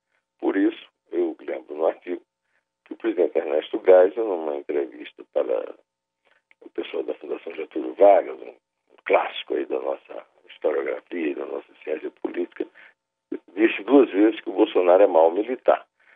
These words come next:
Estava baseado nas informações de um processo em que o Bolsonaro foi condenado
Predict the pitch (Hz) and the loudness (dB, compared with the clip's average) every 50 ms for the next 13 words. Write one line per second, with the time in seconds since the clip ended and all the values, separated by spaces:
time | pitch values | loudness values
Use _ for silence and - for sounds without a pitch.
0 | _ _ _ - 104 90 87 90 85 87 87 92 - - - - 87 98 - - | _ _ _ 2 4 4 4 4 4 4 4 4 4 4 6 6 6 4 2 -2
1 | - - - - - - - - - 87 85 82 80 80 87 - - 78 82 87 | -10 -12 -12 -12 -12 -12 -12 -14 -8 -4 -4 -4 -4 -4 -8 -8 -4 -4 -2 0
2 | 101 107 - - - 87 90 101 113 - _ _ _ _ _ _ _ _ _ _ | 0 0 0 0 -4 -4 -4 -4 -6 -10 _ _ _ _ _ _ _ _ _ _
3 | _ 80 82 90 95 92 92 - 98 95 - - - 101 98 101 - - 110 117 | _ -14 -8 -6 -6 -4 0 4 4 4 4 4 4 6 6 6 4 0 -4 -2
4 | - 101 104 107 98 - 87 - - 101 95 85 76 76 - - - 110 - 110 | 0 -2 -2 -2 0 -4 -6 -2 -2 -2 0 2 2 2 0 0 -4 -2 2 2
5 | 110 95 95 90 76 71 67 - - - | 4 4 4 2 2 0 -4 -6 -8 -10